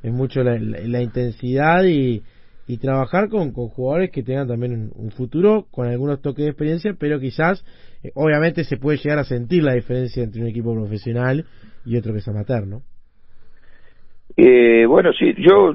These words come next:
Speaker 2: digo, viste, que este equipo nuestro entrena todos los días, eh, los lugares de entrenamiento no son malos, son buenos. Eh,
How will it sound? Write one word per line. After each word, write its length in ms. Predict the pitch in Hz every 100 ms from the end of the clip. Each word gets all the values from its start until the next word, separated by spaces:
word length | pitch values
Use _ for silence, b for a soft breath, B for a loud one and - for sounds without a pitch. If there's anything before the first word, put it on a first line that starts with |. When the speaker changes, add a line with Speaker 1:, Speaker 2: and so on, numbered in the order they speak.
| -
Speaker 2:
digo, 300 | - 151 156
viste, 280 | 156 - 127
que 280 | 127 131 117
este 160 | -
equipo 360 | 127 127 135 151
nuestro 640 | 135 151 190 196 156 113
entrena 420 | 104 113 113 110
todos 180 | 98 107
los 120 | 107
días, 380 | 104 135 151 156 - - - - - -
eh, 380 | 98 95 98
los 160 | 95 98
lugares 320 | 95 101 104
de 60 | 101
entrenamiento 480 | 98 101 107 101 101
no 120 | 98
son 160 | 92
malos, 360 | 101 139 110 92 - -
son 120 | 92
buenos. 360 | 120 131 104 85 b b b b -
Eh, 140 | 92